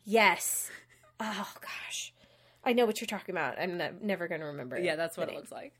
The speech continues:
Speaker 2: <laughs>
Speaker 1: So, lessons learned.
Speaker 2: A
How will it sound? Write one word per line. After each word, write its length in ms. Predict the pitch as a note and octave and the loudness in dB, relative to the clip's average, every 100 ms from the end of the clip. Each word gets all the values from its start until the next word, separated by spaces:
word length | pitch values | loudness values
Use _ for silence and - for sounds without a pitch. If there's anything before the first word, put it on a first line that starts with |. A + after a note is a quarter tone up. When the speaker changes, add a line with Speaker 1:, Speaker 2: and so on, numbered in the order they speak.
| _ - | _ -14
Speaker 2:
<laughs> 60 | - - - _ _ _ _ _ _ _ _ _ _ _ _ _ - _ _ _ - - - - - | -14 -16 -20 _ _ _ _ _ _ _ _ _ _ _ _ _ -20 _ _ _ -20 -20 -20 -20 -12
Speaker 1:
So, 840 | - - - E4 D#4+ D#4 D#4 D#4+ | -2 2 10 12 12 12 10 8
lessons 440 | C#4+ D4+ F4+ E4 C4+ | 6 4 4 0 0
learned. 500 | D4+ G#4+ D#3 A#3 - - _ _ _ _ | 4 6 4 0 -12 -20 _ _ _ _
Speaker 2:
A 120 | F#3+ | -4